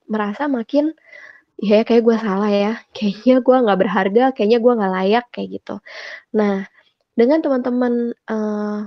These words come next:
paham, teman-teman boleh banget loh mengelilingi diri teman-teman yang positif. Dalam hal ini bukan berarti pilih-pilih teman,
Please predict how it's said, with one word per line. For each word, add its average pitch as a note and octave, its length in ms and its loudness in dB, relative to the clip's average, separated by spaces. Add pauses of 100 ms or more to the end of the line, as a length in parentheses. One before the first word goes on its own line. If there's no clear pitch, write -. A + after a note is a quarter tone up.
(220)
paham, A#3+ 320 -2
teman-teman C#4 340 0
boleh A3 240 2
banget A3 320 -2
loh G3 220 -6 (320)
mengelilingi A3+ 580 2
diri A3 160 2
teman-teman G#3 400 -6
yang G3 80 -8
positif. G3 560 -10
Dalam G#3 320 -2
hal G#3+ 140 -4
ini C4 240 0
bukan A3 340 0
berarti G3+ 320 -2
pilih-pilih G#3 560 2
teman, G3+ 540 -4